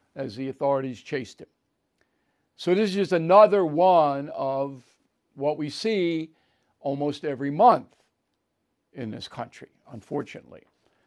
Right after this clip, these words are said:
But when it broke, you had the usual suspects trying to racialize the crime. Here's Chuck Schumer. Okay? Oh,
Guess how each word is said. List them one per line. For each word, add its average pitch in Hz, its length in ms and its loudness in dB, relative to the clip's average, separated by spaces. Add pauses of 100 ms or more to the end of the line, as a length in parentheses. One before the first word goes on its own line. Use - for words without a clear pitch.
(380)
But 160 100 4
when 180 200 2
it 135 160 -2
broke, 208 720 4 (1200)
you 160 220 0
had 175 280 8
the 165 100 0
usual 180 580 0
suspects 175 800 0 (280)
trying 156 580 0
to 165 180 -8
racialize 151 1200 -2
the 180 100 -14
crime. 226 420 0 (560)
Here's 156 280 -4
Chuck - 300 2
Schumer. 240 480 0 (880)
Okay? 190 640 -2
Oh, 135 340 -10